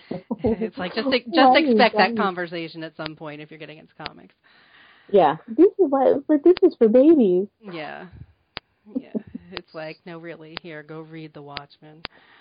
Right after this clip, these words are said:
Speaker 2: Um, so did you have somebody that, i-, in the list of one hundred that, um, that surprised you or that,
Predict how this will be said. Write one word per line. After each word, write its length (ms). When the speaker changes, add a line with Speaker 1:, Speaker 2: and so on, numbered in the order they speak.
Speaker 2:
Um, 520
so 140
did 200
you 380
have 400
somebody 440
that, 460
i-, 200
in 160
the 100
list 300
of 100
one 180
hundred 420
that, 300
um, 400
that 220
surprised 600
you 380
or 220
that, 360